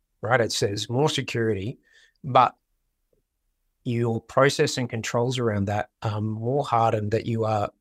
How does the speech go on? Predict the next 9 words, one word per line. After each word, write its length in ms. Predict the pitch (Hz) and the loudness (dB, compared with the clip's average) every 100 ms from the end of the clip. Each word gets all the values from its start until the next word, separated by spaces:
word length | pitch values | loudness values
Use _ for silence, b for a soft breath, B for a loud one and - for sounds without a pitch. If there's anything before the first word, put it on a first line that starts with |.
| - | -12
adapting 680 | 110 - 123 123 - 131 117 | -8 2 2 2 0 0 2
with 360 | 110 107 - - | 0 -2 -6 -14
technology. 600 | - - 107 107 101 90 | -16 -6 -4 -2 -2 -2
Whereas 280 | 110 113 107 | 0 0 0
before, 460 | 113 - 127 113 | -4 -4 0 0
I 20 | |
would 180 | 110 110 | 0 -2
say 380 | - 127 113 113 | 0 2 2 2
that, 280 | 110 110 | 0 -2